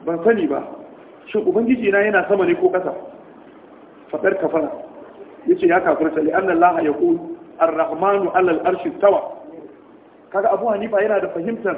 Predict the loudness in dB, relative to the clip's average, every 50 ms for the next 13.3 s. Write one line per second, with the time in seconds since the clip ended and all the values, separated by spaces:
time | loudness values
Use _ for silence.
0 | -6 -10 -14 -18 -20 -20 -20 -20 -20 -20 -20 -16 -2 0 2 2 2 2 0 0
1 | 0 0 0 0 0 2 2 2 2 2 0 0 0 0 0 2 2 2 4 2
2 | 0 -2 -2 -4 -4 -4 -2 -2 -2 -2 0 0 0 2 0 0 0 0 -2 -2
3 | 0 2 2 2 4 4 4 4 6 6 4 4 2 0 -8 -14 -16 -20 -20 -12
4 | -8 -8 -2 -2 0 0 0 0 -2 -2 -4 -4 -6 -6 -4 -2 -2 0 2 2
5 | 0 0 0 -4 -6 -4 -4 -4 -4 -6 -10 -16 -16 -18 -18 -18 -18 -18 -18 -18
6 | -18 -20 -20 -20 -20 -20 -20 -20 -20 -20 -20 -20 -20 -20 -20 -20 -20 -20 -20 -20
7 | -20 -20 -20 -20 -20 -20 -20 -20 -20 -20 -20 -20 -20 -20 -20 -20 -6 2 2 2
8 | 4 6 8 8 8 8 6 4 2 0 -2 -4 -4 -4 -4 -4 -2 0 2 2
9 | 2 0 -4 -8 -6 -6 -4 -4 -4 -6 -6 -8 -8 -6 -4 -4 -2 -2 -2 -4
10 | -6 -10 -18 -20 -20 -20 -20 -20 _ _ _ _ _ _ _ _ _ _ _ _
11 | _ _ -8 -6 -4 -2 -2 -2 -2 0 -2 -2 0 0 0 0 2 2 2 2
12 | 2 2 2 2 0 0 -2 -2 -2 -2 -2 -2 -4 -4 -4 -4 -4 -4 -2 0
13 | -2 -2 -2 -2 -4 -6